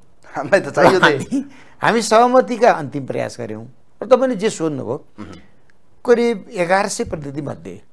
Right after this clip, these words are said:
Speaker 1: उहुँ।
Speaker 2: एघार सय सतसट्ठी अठसट्ठी जना प्रतिनिधि मध्ये आठ सय जनाले उम्मेदवारी दिएपछि सहमतिको प्रयास गर्नु परेन? हामीले सहमतिको प्रयास गर्यौँ।
Speaker 1: उहुँ।
Speaker 2: सहमतिको प्रयास गर्ने क्रममा एक सय पचास भन्दा बढी,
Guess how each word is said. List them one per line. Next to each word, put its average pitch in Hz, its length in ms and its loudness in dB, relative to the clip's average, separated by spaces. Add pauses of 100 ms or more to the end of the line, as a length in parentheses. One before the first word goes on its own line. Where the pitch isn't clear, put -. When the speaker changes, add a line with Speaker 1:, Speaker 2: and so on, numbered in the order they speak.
(100)
Speaker 1:
उहुँ। 90 200 -18
Speaker 2:
एघार 180 320 2
सय 190 140 -6
सतसट्ठी 160 460 -8
अठसट्ठी 143 420 -4
जना 131 220 -8
प्रतिनिधि 117 400 -10
मध्ये 104 420 -12 (1600)
आठ 180 240 6
सय 214 300 -4
जनाले 156 540 0
उम्मेदवारी 151 500 0
दिएपछि 120 680 -2 (580)
सहमतिको 196 500 2
प्रयास 160 320 0
गर्नु 139 220 -2
परेन? 127 340 -8 (960)
हामीले 135 180 -6
सहमतिको 139 440 -4
प्रयास 160 320 -8
गर्यौँ। - 400 -20
Speaker 1:
उहुँ। 85 200 -20 (220)
Speaker 2:
सहमतिको 226 460 4
प्रयास 214 340 2
गर्ने 185 260 4
क्रममा 131 580 -4 (480)
एक 233 180 4
सय 226 320 2 (440)
पचास 202 400 -6
भन्दा 156 200 -2
बढी, 110 360 -8